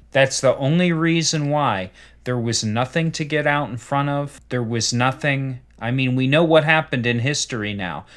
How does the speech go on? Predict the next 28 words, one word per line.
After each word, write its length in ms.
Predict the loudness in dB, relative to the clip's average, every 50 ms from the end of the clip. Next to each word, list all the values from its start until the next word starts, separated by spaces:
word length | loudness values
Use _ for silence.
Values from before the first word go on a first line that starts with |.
| -20 -20 -6 -4
There 100 | -4 -2
were 160 | 0 0 2
no 160 | 2 2 2
public 560 | 0 -4 -2 0 0 0 2 0 -2 0 -2
events 560 | -4 -4 -2 0 0 0 0 -2 -4 -8 -6
with 220 | -6 -8 -6 -6 -4
U 180 | -2 0 2
F 200 | 2 0 0 0
Os. 580 | 0 0 0 0 -2 -4 -8 -8 -8 -8 -8 -10 -16 _ _
There 140 | -4 -2 -2
were 180 | 0 0 0 0
no 180 | 2 0 0
sentient 760 | 0 0 0 0 2 0 0 -2 -4 -4 -2 -2 -4 -6 -8
human 460 | -6 -4 -2 -2 -2 -2 -2 -2 -4
beings, 760 | -2 -2 -2 -2 0 -2 -2 -4 -6 -8 -8 -8 -10 -10 -12
uh, 320 | -14 -14 -14 -12 -12 -10 -8
sentient 640 | -6 0 2 2 2 2 0 0 0 0 -2 0
non-human 680 | 2 4 4 4 4 2 0 0 0 0 0 0 -2 -2
beings 680 | -2 -2 -2 0 0 -2 -2 -4 -6 -8 -8 -10 -10 -16 -20 -20 -20 _ _ _ _
walking 460 | 0 4 4 4 4 0 -4 -2 -2
around 540 | 0 2 2 2 4 2 2 0 -2 -6 -10 -10 _
interacting 800 | -2 0 0 2 2 2 2 2 0 0 -2 -4 -4 -4 -2 -2
with 240 | -4 -6 -8 -8
people 420 | -6 -6 -6 -4 -4 -4 -4 -4 -4
on 180 | -4 -4 -4 -4
a 80 | -4
large 400 | -4 -2 0 0 0 0 -2 -2
scale 520 | -4 -4 -2 0 0 0 0 -4 -6 -10